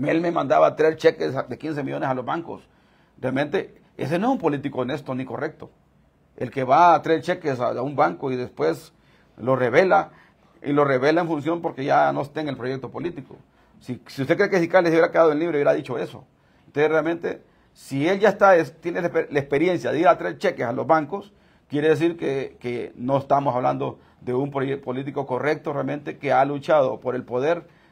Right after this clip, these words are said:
con su figura y con su estrategia y con su, sus conocimientos y con su equipo en forma limpia, sino que siempre ha tenido que andar buscando bancos para que le financien sus proyectos políticos.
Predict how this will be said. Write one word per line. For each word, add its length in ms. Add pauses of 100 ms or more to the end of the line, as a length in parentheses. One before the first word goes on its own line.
(140)
con 180
su 140
figura 360
y 60
con 140
su 80
estrategia 540
y 60
con 200
su, 340 (440)
sus 180
conocimientos 640
y 60
con 160
su 80
equipo 420 (840)
en 100
forma 240
limpia, 300
sino 160
que 120
siempre 300
ha 80
tenido 300
que 80
andar 300 (180)
buscando 480
bancos 320
para 100
que 80
le 80
financien 380
sus 80
proyectos 280
políticos. 440